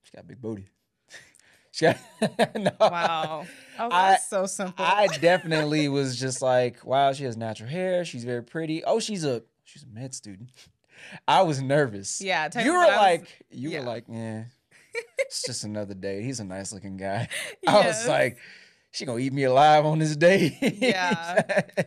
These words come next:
Speaker 2: But
Speaker 1: not getting a
Speaker 2: so,
Speaker 1: second
Speaker 2: so
Speaker 1: one.
Speaker 2: fast forward, 'cause all the details from that is that then, so we both swipe right, we end up meeting each other,
Speaker 1: Right.
Speaker 2: and there was definitely a struggle with that, trying to meet, because I was just so
Speaker 1: Mm.
Speaker 2: focused on
Speaker 1: Yeah, it was your
Speaker 2: school.
Speaker 1: schedule.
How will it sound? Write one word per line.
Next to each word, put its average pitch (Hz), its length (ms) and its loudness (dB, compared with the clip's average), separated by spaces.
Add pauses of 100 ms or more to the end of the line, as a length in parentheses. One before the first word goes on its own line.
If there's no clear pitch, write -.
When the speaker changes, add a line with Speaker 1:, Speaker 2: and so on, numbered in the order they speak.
Speaker 2:
But 233 200 0
Speaker 1:
not 165 160 2
getting 156 220 -4
a 151 40 -4
Speaker 2:
so, - 80 -6
Speaker 1:
second 143 280 -2
Speaker 2:
so 294 100 0
Speaker 1:
one. - 120 -6
Speaker 2:
fast 294 500 -8
forward, 202 600 2
'cause 247 120 -8
all 208 140 0
the 214 80 -8
details 208 420 -4
from 190 160 -10
that 160 380 -2
is 170 140 -12
that 160 480 -2 (360)
then, 226 380 -2
so 202 460 0
we 196 220 -10
both 185 460 -4
swipe 226 380 -4
right, 202 200 0
we 190 80 -8
end 196 100 -6
up 185 80 -8
meeting 185 400 -10
each 165 200 -14
other, 151 520 -6
Speaker 1:
Right. 107 180 -2
Speaker 2:
and 151 560 -8
there 180 140 -4
was 175 260 -8
definitely 170 480 -10
a 151 380 -6
struggle 180 440 -8
with 175 180 -12
that, 139 260 -2
trying 160 200 -12
to 156 60 -12
meet, 147 240 -14
because 147 380 -14
I 147 160 -10
was 151 160 -12
just 107 120 -16
so 151 120 -10
Speaker 1:
Mm. - 40 -18
Speaker 2:
focused 151 280 -14
on 147 100 -16
Speaker 1:
Yeah, 110 80 -4
it 113 160 -6
was 185 100 -8
your 160 120 -8
Speaker 2:
school. - 0 -
Speaker 1:
schedule. 98 480 -8